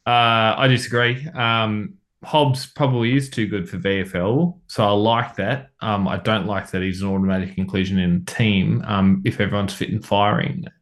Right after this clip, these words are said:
So I think the easy swap for this week, and we'll get to this in the possible changes, is that I think Langford to wing and then Wiedemann to forward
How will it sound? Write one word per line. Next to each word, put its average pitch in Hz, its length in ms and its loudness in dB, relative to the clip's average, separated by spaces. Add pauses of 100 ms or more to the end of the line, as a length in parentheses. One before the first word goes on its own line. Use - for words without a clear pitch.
(180)
So 127 540 4
I 120 140 2
think - 240 -4
the 120 60 -4
easy 110 300 -4
swap - 280 -8
for - 100 -8
this 98 180 -6
week, 101 220 0
and 104 80 -4
we'll 98 80 -4
get 95 200 -6
to 110 120 -6
this 98 320 -4
in 98 80 0
the 92 80 0
possible - 400 -6
changes, 165 540 4
is 107 260 -4
that 104 100 2
I 101 100 0
think - 340 -6
Langford 107 580 -2
to 107 100 -4
wing 95 520 0
and 101 160 -8
then 95 200 -2
Wiedemann 95 440 -2
to 95 80 -12
forward 98 560 -6